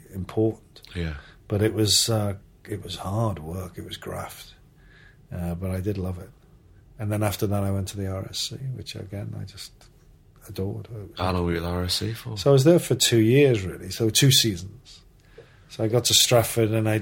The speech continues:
Speaker 1: worked with Deborah Warner, who I really adored. And she was fantastic. And I did King John with her. And I played the Bastard Falconbridge. And that was great. And that, that was, like, my first big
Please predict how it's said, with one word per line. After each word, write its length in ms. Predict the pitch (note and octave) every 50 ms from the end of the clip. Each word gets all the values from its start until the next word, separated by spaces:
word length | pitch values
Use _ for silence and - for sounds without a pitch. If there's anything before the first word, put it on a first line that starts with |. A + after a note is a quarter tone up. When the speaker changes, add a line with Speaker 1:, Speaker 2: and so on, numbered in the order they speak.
| - -
Speaker 1:
worked 240 | G#2+ A2 A2+ A#2 -
with 120 | G2+ F#2+
Deborah 280 | - A#2 G#2+ F2 G2 F#2
Warner, 440 | F2+ F#2 G2+ G2+ G2 F#2+ F#2 F2 - - _ _ _ - - - _ _ _ - - - - - - - - -
who 160 | - - G#2
I 80 | G2 F#2+
really 380 | F#2+ F#2+ F#2+ F#2+ F#2+ F#2 F2+
adored. 460 | E2+ E2 D#2+ - E2+ E2 E2 E2+ - - - - - - - - - - - - - - -
And 560 | - - G2+ F#2 F2+ F2 E2+ E2+ E2+ E2+ F2 F2+ - -
she 400 | - - - - - - G2 F2+
was 160 | E2+ F2 E2+
fantastic. 480 | - - F#2 D#2+ - F#2 F2 - - F#2+
And 100 | F2+ F2+
I 80 | F2+
did 200 | E2+ F2+ E2+ - -
King 220 | - - G#2+ F#2+ F2
John 280 | E2 F#2 F2+ F2+ F2
with 140 | F2 E2+ E2+
her. 260 | - - G2 F#2 F#2 - - - - _ _ - - - - - - - - - - - - - - - - - -
And 80 | - G2
I 60 | F2+
played 220 | E2+ - G2+ F#2+ E2+
the 60 | F2+
Bastard 400 | E2+ - F#2+ F2 - - F#2+ E2
Falconbridge. 640 | - - G2 F2+ - - F#2+ F2 E2+ F#2 F2 -
And 160 | A2 A2 A2+
that 160 | B2 C3 C3 C3
was 140 | A2+ G#2+
great. 380 | F#2+ - A#2 G#2+ G#2 G#2 G#2+ G#2+
And 100 | G2+ A2
that, 280 | A#2+ B2 B2+ B2 G2+ A#2+
that 180 | C3+ C#3+ D3 C3+
was, 180 | C#3+ B2 A#2
like, 220 | B2 A#2+ A#2 A2 G2
my 140 | A2+ A2 G#2
first 720 | - - - - A#2 A2+ A#2 A#2 A2+ - - - - -
big 540 | - A2+ G2+ G#2 G2+ G2 F2+ E2+ E2+ - -